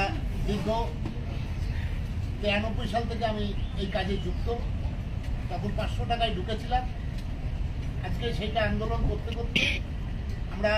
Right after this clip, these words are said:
বারো হাজার টাকা, মানে দৈনিক চারশো পঁয়ষট্টি টাকা করে আমরা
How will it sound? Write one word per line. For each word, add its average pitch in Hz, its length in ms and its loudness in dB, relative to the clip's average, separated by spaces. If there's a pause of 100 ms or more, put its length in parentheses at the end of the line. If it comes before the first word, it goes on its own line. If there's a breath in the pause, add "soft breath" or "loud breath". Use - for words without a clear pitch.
(120)
বারো 196 240 0
হাজার 208 280 0
টাকা, 180 200 0 (240)
মানে 180 160 0 (520)
দৈনিক 226 380 0 (680)
চারশো 226 320 -2
পঁয়ষট্টি - 440 -2
টাকা 220 220 6
করে 208 180 2
আমরা 202 140 0